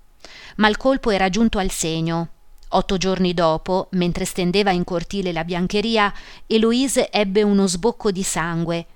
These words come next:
e l'indomani, mentre Charles le voltava le spalle per chiudere le tende della finestra, disse: "Ah, mio Dio!" Esalò un sospiro e cadde in deliquio. Era morta.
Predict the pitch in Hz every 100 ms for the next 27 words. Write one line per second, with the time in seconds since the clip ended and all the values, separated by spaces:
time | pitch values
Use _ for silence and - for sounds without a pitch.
0 | _ - - 190 202 196 185 180 170 170
1 | 185 202 180 185 175 170 - 185 185 190
2 | 185 170 170 165 165 180 180 170 165 -
3 | 180 170 165 165 170 - 208 196 175 170
4 | 170 190 185 165 165 165 185 196 165 165
5 | - 180 185 - - - 165 196 180 -
6 | 196 180 175 - - - - - 214 190
7 | 180 175 180 190 185 160 175 165 165 175
8 | - - _ - - - - 196 196 185
9 | 190 185 180 - 165 - 202 214 233 233
10 | - 175 - 202 190 208 202 196 202 180
11 | 170 - 165 170 - - - - - 214
12 | 208 202 180 165 - 160